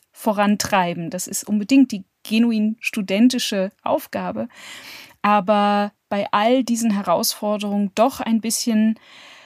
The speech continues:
das Vertrauen geben, ihr dürft auch mal einfach einen Nachmittag euch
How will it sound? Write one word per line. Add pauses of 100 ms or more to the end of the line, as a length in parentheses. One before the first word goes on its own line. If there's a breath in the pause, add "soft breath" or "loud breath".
das
Vertrauen
geben,
ihr
dürft
auch
mal (420)
einfach (880)
einen
Nachmittag
euch